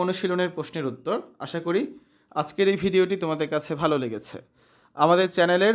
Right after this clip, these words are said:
অন্যান্য ভিডিওগুলো দেখার আমন্ত্রণ জানিয়ে আজ এখানে বিদায় নিচ্ছি।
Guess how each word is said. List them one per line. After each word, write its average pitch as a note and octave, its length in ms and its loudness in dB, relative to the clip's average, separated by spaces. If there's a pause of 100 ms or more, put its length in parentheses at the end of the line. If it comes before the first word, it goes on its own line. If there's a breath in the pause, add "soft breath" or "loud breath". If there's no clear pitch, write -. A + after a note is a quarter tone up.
(160)
অন্যান্য F#3 300 0 (140)
ভিডিওগুলো G3+ 520 0
দেখার F#3 300 0
আমন্ত্রণ E3+ 400 -4
জানিয়ে E3+ 300 0 (240)
আজ C#3 100 2 (100)
এখানে F#3 200 -2 (100)
বিদায় F3+ 260 2
নিচ্ছি। F#3 280 -4